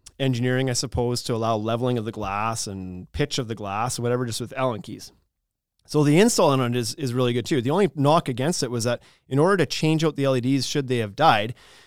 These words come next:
you had to take the panel of glass out to pull the light out. And then you had to disconnect the entire light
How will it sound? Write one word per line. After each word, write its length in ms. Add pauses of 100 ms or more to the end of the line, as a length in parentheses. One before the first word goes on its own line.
(160)
you 140
had 180
to 60
take 180
the 60
panel 340
of 80
glass 400 (220)
out 400 (1200)
to 80
pull 220
the 60
light 240
out. 200 (580)
And 120
then 120
you 60
had 160
to 60
disconnect 560
the 100
entire 460
light 300